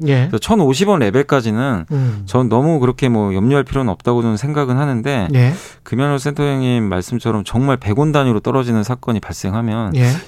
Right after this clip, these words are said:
Speaker 2: 이거 오히려 증시에 좀 큰 악재가 될 수 있기 때문에
Speaker 1: 예.
Speaker 2: 그 부분은 좀 계속 체크는 해봐야 될 것 같습니다.
Speaker 1: 외국인의 지금 흐름은 어떻습니까? 계속 매수를 하고 있는
Speaker 2: 네,
Speaker 1: 겁니까? 어떻습니까?
Speaker 2: 지금 어제 또 이틀 팔았거든요. 제가
Speaker 1: 예.
Speaker 2: 이틀 연속 팔아서
Speaker 1: 예.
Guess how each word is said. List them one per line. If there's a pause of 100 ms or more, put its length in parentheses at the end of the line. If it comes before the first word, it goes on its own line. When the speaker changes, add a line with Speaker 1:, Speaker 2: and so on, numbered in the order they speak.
(120)
Speaker 2:
이거
오히려
증시에
좀
큰
악재가
될
수
있기
때문에
Speaker 1:
예.
Speaker 2:
그
부분은
좀
계속
체크는
해봐야
될
것
같습니다. (480)
Speaker 1:
외국인의
지금
흐름은
어떻습니까?
계속
매수를
하고
있는
Speaker 2:
네,
Speaker 1:
겁니까?
어떻습니까?
Speaker 2:
지금 (100)
어제
또
이틀
팔았거든요.
제가
Speaker 1:
예.
Speaker 2:
이틀
연속
팔아서
Speaker 1:
예.